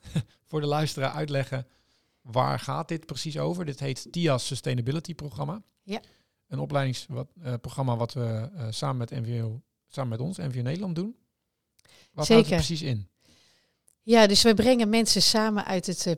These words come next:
Speaker 2: publieke en het private domein. Eh, meestal, eh, medewerkers die al met, eh, v-, eh, duurzaam leiderschap bezig zijn, die daar meer over willen leren, meer de, de academische onderlegging voor willen krijgen,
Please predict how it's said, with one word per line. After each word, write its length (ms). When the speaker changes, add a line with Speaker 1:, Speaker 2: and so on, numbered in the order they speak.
Speaker 2:
publieke 500
en 120
het 120
private 540
domein. 640
Eh, 200
meestal, 720
eh, 320
medewerkers 840
die 320
al 240
met, 440
eh, 100
v-, 320
eh, 80
duurzaam 420
leiderschap 520
bezig 380
zijn, 360
die 160
daar 180
meer 360
over 220
willen 260
leren, 640
meer 200
de, 140
de 180
academische 1080
onderlegging 640
voor 100
willen 180
krijgen, 560